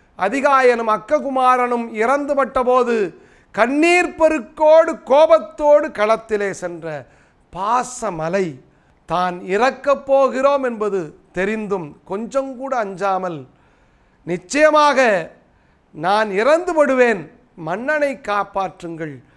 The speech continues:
என் இனத்தின் தலைவனை காப்பாற்றுங்கள்" என்று இனத்தலைவனை மீட்டெடுப்பதற்காக உயிர் விட்ட இந்திரஜித்தை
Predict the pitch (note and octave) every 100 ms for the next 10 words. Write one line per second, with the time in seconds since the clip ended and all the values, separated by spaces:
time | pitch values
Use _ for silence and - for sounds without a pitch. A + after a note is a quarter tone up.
0 | _ - F#3 G3 G3+ D4 D#4 - D4 C4
1 | A3 A3+ C#4+ D4 C#4+ C4+ - A#3+ C4+ -
2 | C#4+ D4 D4 - D4 C#4 B3+ A#3+ A3 A3
3 | C4 B3+ D4+ D4 D4+ D#4+ D#4+ E4+ C#4 C4+
4 | - C4 A#3+ A#3+ A#3+ A3 - G#3 G#3 F3+
5 | F3 - _ _ _ _ - E3+ G#3+ B3
6 | G3+ G#3+ F3 B3+ B3 F3+ F3+ G3 A3 G#3
7 | E3 D#3+ - F#3+ C4+